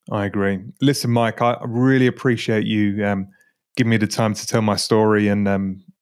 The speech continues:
thank you for everything that you do for everyone, right? You haven't done it personally for me, but, you know, I found you at the right time in my life. And, um,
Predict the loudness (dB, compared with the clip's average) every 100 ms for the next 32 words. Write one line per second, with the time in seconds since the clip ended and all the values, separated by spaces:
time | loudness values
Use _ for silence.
0 | _ -2 0 -2 0 0 0 _ _ _
1 | _ _ -4 0 2 0 0 2 4 4
2 | 2 0 -2 0 2 2 2 2 0 0
3 | -2 -2 0 0 -2 -2 -2 0 0 0
4 | 0 2 2 4 2 2 2 2 0 -6
5 | -20 _ -2 0 0 -2 0 2 2 2
6 | 0 0 -2 0 2 2 2 0 -2 -4
7 | 0 0 0 -2